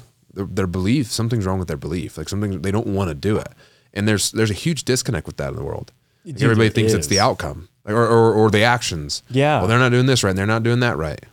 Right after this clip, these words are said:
Speaker 1: Well, why? Like, I'm
Speaker 2: Dude.
Speaker 1: always the why guy. Well, why?
Speaker 2: <laughs> Yeah,
Speaker 1: Like,
Speaker 2: like,
Speaker 1: what's
Speaker 2: what's the hang up?
Speaker 1: Yeah.
Speaker 2: Um, and, and it's like, you know, I think people look at, like, they look at the downstream actions and they're not looking at the upstream beliefs, right?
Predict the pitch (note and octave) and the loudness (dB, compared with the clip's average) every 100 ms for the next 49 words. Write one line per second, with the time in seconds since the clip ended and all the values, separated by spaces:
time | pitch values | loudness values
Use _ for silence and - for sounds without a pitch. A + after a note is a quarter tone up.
0 | _ _ - B2+ A#2 A#2+ D3+ G#2+ G2+ - | _ _ -14 -4 -2 0 0 -2 -6 -14
1 | _ F2+ A2 D3 D#3 C#3 A2+ G#2 G#2+ E2 | _ 0 4 6 6 4 4 4 4 2
2 | C#2 D#2+ F2+ - D#2+ E3 G2 - - - | 0 -4 -8 -14 -14 -8 -4 -4 -6 -14
3 | - G2+ - C#3+ C#3 E3 A#2 C3 G#2+ G2+ | -4 -2 2 4 6 4 6 4 4 4
4 | F#2 A2+ A#2+ - A#2+ C#3+ A#3 - C3+ E3 | 4 2 2 0 2 2 -2 0 0 0
5 | C#2 - - - G#2 G#2 G2 F#2 - D#3 | 0 -8 -18 -6 2 2 2 0 -2 -2
6 | D3 D3 C3+ C#3+ A#2+ - - - C3 B2+ | 2 2 2 0 0 -2 -10 -2 2 2
7 | E3+ F3+ A#2+ A#2 B2 G2+ F#2+ E2 - _ | 0 2 2 2 0 0 -2 -4 -10 _
8 | - C#3+ G3+ F3+ G2+ F2 F#2+ G2+ A2 G2+ | -2 0 0 -2 -2 -2 -2 0 0 0
9 | F#2+ G#2+ B2 C3 E3 - - A#2+ A2+ B2+ | 0 0 -2 0 -2 -6 -4 0 2 2
10 | C3 C#3 C#3+ A2+ - F2+ - G2 F2 E2+ | 0 -2 -2 -2 -4 -6 -6 -6 -4 -6
11 | B1+ A1 - F#2+ F#2+ G2+ | -8 -10 -8 -4 -2 -2